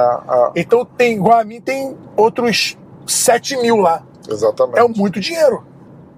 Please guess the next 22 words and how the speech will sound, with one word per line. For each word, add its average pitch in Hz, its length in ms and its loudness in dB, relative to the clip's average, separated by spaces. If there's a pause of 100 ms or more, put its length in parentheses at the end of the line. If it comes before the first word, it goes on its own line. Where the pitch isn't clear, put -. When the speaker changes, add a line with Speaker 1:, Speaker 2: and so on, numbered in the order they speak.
(100)
Speaker 2:
É 160 60 2
uma 202 120 4
puta - 280 -2
Speaker 1:
Exatamente. 170 520 0
Speaker 2:
grana. - 220 -20
Então 220 160 2
a 226 60 4
movimentação 233 840 0
financeira, 185 400 0
na 240 200 2
minha 220 180 2
opinião, 180 580 0
vendo 180 300 0
de - 80 -8
fora, 180 400 0
sem 190 240 -2
entender 160 300 -4
muito, 202 360 -4 (280)
tá 139 100 0
no - 80 -6
Master. - 480 -2 (600)
Mas, 175 880 0